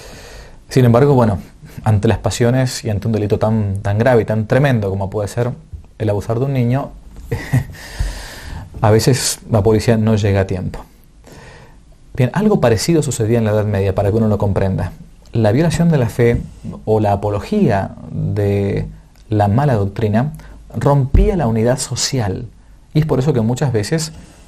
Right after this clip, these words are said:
sucedía que la gente intentaba hacer justicia por mano propia. Es ahí entonces cuando va a surgir la necesidad para salvaguardar los derechos del imputado, del acusado,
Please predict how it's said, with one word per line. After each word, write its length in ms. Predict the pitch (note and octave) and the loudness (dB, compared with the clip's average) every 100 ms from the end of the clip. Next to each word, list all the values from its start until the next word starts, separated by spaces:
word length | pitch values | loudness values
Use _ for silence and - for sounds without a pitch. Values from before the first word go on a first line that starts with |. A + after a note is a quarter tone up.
| - | -18
sucedía 580 | - G#2+ A2 G#2 A2+ B2 | -8 -4 -2 2 0 0
que 300 | - A#2 A#2 | 0 0 0
la 140 | G2+ | -4
gente 320 | - C3 C#3 | -2 -2 0
intentaba 500 | A#2+ G#2 G2 E3 F#3 | -2 -2 -2 -2 -2
hacer 180 | C#3 A2+ | -2 -6
justicia 400 | - G#2 - G#2+ | -6 -8 -6 -6
por 140 | G#2 G2 | -4 -4
mano 200 | G#2 G2 | -4 -4
propia. 400 | F#2 - G2+ - - - - - - - - - - - - - | -6 -6 -10 -14 -20 -20 -20 -20 -20 -20 -20 -20 -20 -20 -6 -2
Es 140 | B2+ | 4
ahí 120 | D3+ | 4
entonces 420 | D3+ D#3+ D#3 E3+ | 6 4 2 0
cuando 400 | - A#2+ A#2 A#2+ | 0 2 4 4
va 460 | A2+ A#2+ B2 - - - - - | 4 4 4 0 -6 -20 -8 -2
a 340 | A2 G#2+ - - | -2 -2 -6 -12
surgir 560 | - A#2+ G#2+ - G3 A#2 | -6 -4 -2 0 0 2
la 100 | G#2 | 0
necesidad 800 | G#2+ C3 D#3 F3+ E3 C3 F#3 - - - - - - - - | -4 -6 -4 0 0 0 -2 -10 -20 -20 -20 -20 -20 -6 -2
para 260 | G#2+ G2+ | 0 -2
salvaguardar 1300 | - D#3+ E3+ D#3 D#3 D3 C3 B2 C3+ D3+ - B2 C3 | -2 0 2 4 4 4 2 0 0 -2 -2 -2 0
los 180 | C#3+ A#2 | 0 -2
derechos 460 | A2+ C3 F3 - G2+ | -2 -2 -2 -6 -4
del 320 | G#2+ G#2+ - - - - - - | -2 -4 -6 -18 -20 -20 -14 -4
imputado, 560 | A2 G#2+ G2+ G2 C#3 | -2 -2 0 2 0
del 160 | D3+ F#2+ | 0 -4
acusado, 560 | - - A2 - A3+ | -4 -4 -2 -2 -2